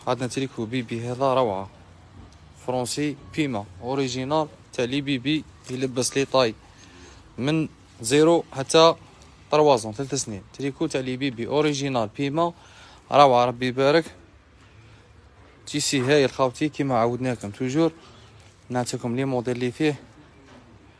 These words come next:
فوالا. تريكو روعة تاع لي بيبي، بيما أوريجينال، بالتيكتاج تاعو فرونسي. تاع لي بيبي، حاجة توب.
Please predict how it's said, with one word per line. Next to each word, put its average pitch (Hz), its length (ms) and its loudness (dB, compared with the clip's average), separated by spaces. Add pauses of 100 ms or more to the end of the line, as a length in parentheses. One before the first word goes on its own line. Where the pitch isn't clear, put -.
(760)
فوالا. 127 360 -2 (1900)
تريكو 139 400 0
روعة 131 320 6
تاع 143 160 0
لي 135 200 -2
بيبي، 113 480 -4 (380)
بيما 143 240 2
أوريجينال، 135 680 0
بالتيكتاج 135 520 -4
تاعو 156 200 2
فرونسي. 151 460 0 (1160)
تاع 160 120 6
لي 143 160 2
بيبي، 139 420 0 (600)
حاجة 135 480 4
توب. 165 220 10